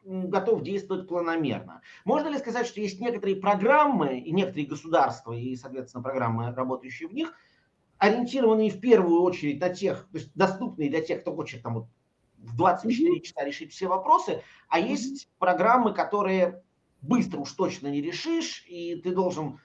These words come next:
Speaker 1: находиться у себя дома, там, постепенно действовать, и через несколько месяцев к чему-то прийти?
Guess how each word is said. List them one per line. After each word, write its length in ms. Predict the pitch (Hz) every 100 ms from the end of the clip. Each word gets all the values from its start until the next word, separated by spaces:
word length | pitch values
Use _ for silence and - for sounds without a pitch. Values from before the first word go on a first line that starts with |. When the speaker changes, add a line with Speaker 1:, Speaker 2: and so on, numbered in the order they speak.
| _
Speaker 1:
находиться 580 | 151 175 170 165 185 147
у 40 | 139
себя 240 | 147 143
дома, 500 | - 285 311 277 214
там, 360 | - 131 123 120 _
постепенно 600 | 165 - 196 180 156 151
действовать, 520 | 254 277 - 180 -
и 40 | 147
через 220 | 165 147
несколько 280 | 196 - 151
месяцев 320 | 185 120 -
к 40 |
чему-то 280 | - 143 123
прийти? 380 | 117 - 131